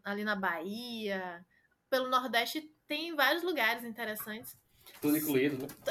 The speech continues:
Speaker 1: É, all inclusive, tipo, bora comer e beber até ficar louco. Só que quando eu fui pesquisar e vi o, os preços da diária, aí eu falei, Não, pelo amor de Deus, gente. Era, sei lá, mil e quinhentos, dois mil reais o, a diária.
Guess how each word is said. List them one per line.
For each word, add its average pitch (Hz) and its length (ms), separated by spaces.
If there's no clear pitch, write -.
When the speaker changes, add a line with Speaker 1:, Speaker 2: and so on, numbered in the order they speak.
Speaker 1:
É, 202 40
all 214 180
inclusive, 262 680
tipo, 208 320
bora 196 440
comer 339 760
e 349 60
beber 311 600
até 302 400
ficar 392 280
louco. 202 420
Só 403 260
que 523 80
quando 440 240
eu 381 120
fui 339 140
pesquisar 214 800
e 302 180
vi 240 200
o, 320 160
os - 260
preços 247 640
da 208 140
diária, 185 600
aí 208 100
eu 220 80
falei, 214 240
Não, - 220
pelo 240 160
amor 330 200
de 320 180
Deus, 214 260
gente. 196 240
Era, 254 160
sei 349 160
lá, 247 280
mil 196 460
e 285 40
quinhentos, 247 580
dois 226 220
mil 285 120
reais 247 440
o, 240 280
a 214 120
diária. 254 680